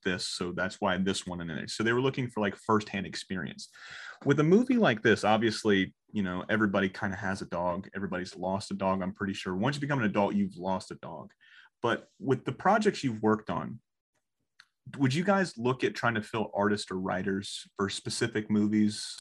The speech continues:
Like, say All Dogs Go to Heaven. I'm not saying you wanna go out and get only people that have had dogs, but does that question make any sense to you?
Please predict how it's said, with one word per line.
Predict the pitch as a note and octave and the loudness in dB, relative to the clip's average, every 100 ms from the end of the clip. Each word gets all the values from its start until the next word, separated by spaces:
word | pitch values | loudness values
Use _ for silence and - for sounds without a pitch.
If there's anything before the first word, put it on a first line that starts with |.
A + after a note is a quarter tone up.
| G#2 | -10
Like, | G2 | -8
say | - B2+ B2 - | 0 0 2 4
All | G#2 | 4
Dogs | G#2 G#2 G#2 | 6 2 2
Go | G2+ | -4
to | G2+ | -2
Heaven. | F#2+ - - | -2 -4 -2
I'm | G#2 | 0
not | F#2+ | 0
saying | - F#2+ | 0 0
you | G2 F2+ | 0 0
wanna | G2+ F#2+ | 0 0
go | F#2+ F#2+ | -2 0
out | E2 | -2
and | G2 | -2
get | F#2+ D2 - _ _ - | -4 -4 -8 _ _ -2
only | A2+ G#2 | 4 4
people | - G#2 D#2 | 4 -2 -2
that | C2 | -2
have | |
had | D2+ D2+ | 0 2
dogs, | - A2+ - - - - - - - - | 6 6 6 0 -10 -18 -20 -20 -20 -4
but | A2+ - | -4 -2
does | B2+ | 2
that | D3 - | 2 2
question | - D#3+ - | 0 0 2
make | D3 C#3 | -2 -2
any | C#3 | -2
sense | C3 C3+ C3+ | -2 -2 -4
to | - | -4
you? | C3 C3+ | -2 -2